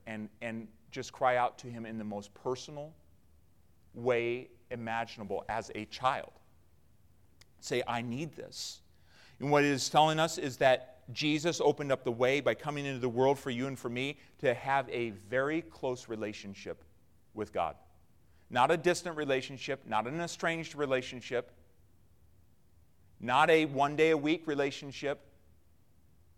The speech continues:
not a guilt-ridden relationship, but a close relationship with the Father.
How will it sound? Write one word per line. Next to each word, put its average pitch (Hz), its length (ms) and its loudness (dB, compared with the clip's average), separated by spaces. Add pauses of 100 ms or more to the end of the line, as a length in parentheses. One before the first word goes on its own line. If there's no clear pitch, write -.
(600)
not 143 280 6
a 156 40 6
guilt-ridden 156 560 4
relationship, 135 600 -2
but 127 140 0
a 127 100 2
close - 720 8 (180)
relationship 143 760 2
with 123 100 4
the 127 60 -14
Father. 120 500 6